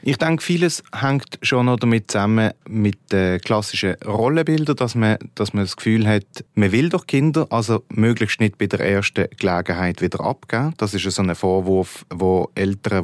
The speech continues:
die ihre Kinder fremdbetreuen, denke ich, relativ häufig hören. Insbesondere Frauen. Ich denke, es spielen verschiedene Sachen da rein. Es gibt von bis zu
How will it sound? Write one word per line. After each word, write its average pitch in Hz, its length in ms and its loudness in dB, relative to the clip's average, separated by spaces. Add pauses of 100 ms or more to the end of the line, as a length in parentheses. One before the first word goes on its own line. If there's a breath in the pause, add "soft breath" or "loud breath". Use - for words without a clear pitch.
die 90 100 2
ihre 87 240 -2
Kinder 95 320 -2
fremdbetreuen, 90 840 -2 (160)
denke 87 280 -4
ich, 85 100 -8
relativ 85 500 -4
häufig - 320 -4
hören. 113 380 2 (640 loud breath)
Insbesondere 110 720 2
Frauen. 127 440 2
Ich 113 100 -2
denke, 104 220 -4 (380)
es 107 100 -4
spielen 107 300 2
verschiedene 107 400 2
Sachen 101 320 -2
da 95 120 2
rein. 107 380 2
Es 98 140 -4
gibt - 280 -4
von 95 300 0
bis - 220 -4
zu 101 420 4